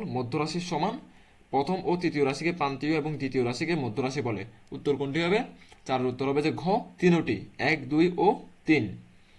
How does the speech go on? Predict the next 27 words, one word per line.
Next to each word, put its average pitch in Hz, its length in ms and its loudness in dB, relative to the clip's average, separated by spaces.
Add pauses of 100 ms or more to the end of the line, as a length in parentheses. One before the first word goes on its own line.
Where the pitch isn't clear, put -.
(540)
কোন 160 220 0
দ্রব্যের 175 460 2
ক্রয় 143 220 2
মূল্যের 135 360 0
সাথে 185 180 -2 (100)
নির্দিষ্ট 170 320 -2
হারে 160 200 2 (100)
প্রদানকৃত 151 440 -2 (420)
করকে 131 300 2 (200)
কি 190 120 0
বলে? 127 260 2 (880)
উত্তর 143 280 -4
হচ্ছে 165 220 2 (640)
ভ্যাট, 135 300 0 (420)
ভিএটি, 135 640 0
ভ্যাট, 117 200 -2 (260)
গ - 20 -6 (120)
নম্বর। 110 220 -4 (1080)
এরপরে 156 340 0
ছয় 156 200 -2
নম্বর 160 240 0
বলা 156 160 2
হয়েছে, 147 220 2 (120)
নিচের 170 260 2 (200)
কোন 165 140 0 (160)
সম্পর্কটি 170 580 0 (340)
সঠিক? 165 340 0